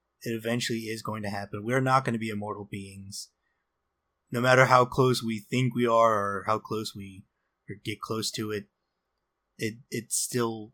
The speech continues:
the fact that we're still mortal, and we need to accept the fact that death is a thing. And so much of our culture either fears death or rep-, live, loves it and celebrates it,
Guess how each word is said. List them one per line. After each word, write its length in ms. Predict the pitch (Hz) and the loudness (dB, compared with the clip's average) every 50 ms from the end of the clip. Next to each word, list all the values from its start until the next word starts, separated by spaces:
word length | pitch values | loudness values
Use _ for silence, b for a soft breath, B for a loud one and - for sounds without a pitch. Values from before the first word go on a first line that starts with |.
| _ - | _ -12
the 80 | 117 | -12
fact 320 | - - - 104 101 101 - | -8 -4 -2 -2 -2 -2 -4
that 120 | 104 101 | -8 -10
we're 180 | 101 101 101 104 | -8 -10 -10 -10
still 340 | - - - 120 110 104 104 101 104 - _ _ _ _ _ _ _ - | -10 -8 -6 -6 -6 -6 -8 -12 -14 -16 _ _ _ _ _ _ _ -10
mortal, 420 | 113 107 113 120 123 120 110 107 104 | -4 -2 0 2 2 2 0 0 -2
and 100 | 104 104 | -6 -8
we 40 | |
need 200 | 104 107 110 101 | -8 -8 -10 -8
to 100 | 101 117 | -8 -8
accept 300 | 104 98 - - 104 101 | -8 -8 -8 -10 -10 -10
the 80 | - 101 | -10 -10
fact 260 | - 104 101 107 - | -6 -6 -6 -6 -8
that 180 | - 95 92 - | -10 -12 -12 -10
death 200 | 110 101 98 - - | -10 -10 -10 -10 -12
is 160 | 101 98 101 | -14 -14 -14
a 160 | 98 - _ | -16 -18 _
thing. 340 | - 110 110 110 104 101 95 _ _ _ _ _ _ _ _ _ _ _ _ _ | -12 -12 -12 -10 -10 -12 -14 _ _ _ _ _ _ _ _ _ _ _ _ _
And 280 | - 110 101 101 98 98 | -12 -10 -8 -8 -8 -6
so 120 | - - | -4 -2
much 180 | 113 117 117 - | -2 0 0 -2
of 80 | 117 107 | -2 -2
our 120 | 107 98 | -2 -2
culture 600 | - - 110 107 107 - - 104 101 104 101 101 _ _ _ _ _ _ _ _ _ _ _ _ _ _ _ - | -2 -4 -4 -4 -4 -6 -8 -10 -12 -16 -20 -20 _ _ _ _ _ _ _ _ _ _ _ _ _ _ _ -2
either 560 | 117 113 110 107 110 107 104 101 104 107 - _ _ _ _ _ _ _ _ _ _ _ _ _ _ _ _ _ _ _ _ _ _ _ _ | 0 0 0 0 -2 -2 -2 -4 -4 -6 -10 _ _ _ _ _ _ _ _ _ _ _ _ _ _ _ _ _ _ _ _ _ _ _ _
fears 600 | - - - - 156 147 139 143 139 135 127 120 110 | -16 -10 -4 0 2 2 2 2 0 -2 -2 -4 -2
death 400 | 107 123 120 120 131 143 139 _ _ _ | 0 2 2 4 4 2 0 _ _ _
or 560 | - - 113 113 110 107 107 101 101 101 - _ _ | -4 -2 0 0 0 0 -2 -2 -4 -6 -10 _ _
rep-, 180 | - 123 117 - _ _ _ _ _ _ _ _ _ _ _ _ _ - | -2 -2 -2 -4 _ _ _ _ _ _ _ _ _ _ _ _ _ -12
live, 400 | 147 127 127 139 143 139 135 131 131 | -8 0 4 6 6 6 4 0 -6
loves 400 | 127 120 123 127 135 135 127 123 | -4 0 2 4 4 4 4 4
it 200 | 135 127 127 120 | 4 4 4 4
and 380 | 123 110 101 101 98 98 101 98 | 0 -2 -4 -4 -6 -6 -6 -4
celebrates 640 | - - 135 131 131 120 127 123 123 120 - - | -2 0 0 2 0 0 0 0 0 0 -2 -2
it, 140 | 120 117 113 | -2 -2 -2